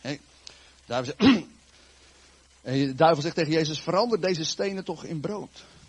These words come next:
Dat is het bewijs dat u de Zoon van God bent."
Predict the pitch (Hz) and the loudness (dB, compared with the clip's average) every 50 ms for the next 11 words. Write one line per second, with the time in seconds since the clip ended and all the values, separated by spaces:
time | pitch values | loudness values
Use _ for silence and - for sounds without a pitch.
0 | - - - - - - - _ _ _ - - 131 127 123 143 139 120 127 131 | -20 -20 -20 -20 -20 -20 -20 _ _ _ -14 -10 -8 -6 -4 -4 -4 -4 -2 0
1 | 139 151 165 180 190 170 - - 151 147 143 117 127 117 147 147 160 165 156 170 | 0 0 0 0 -2 -4 -6 -6 -6 -6 -6 -6 -6 -4 -4 -4 -4 -6 -8 -10
2 | - - 202 202 - - 104 82 - | -12 -10 -12 -12 -12 -14 -20 -20 -20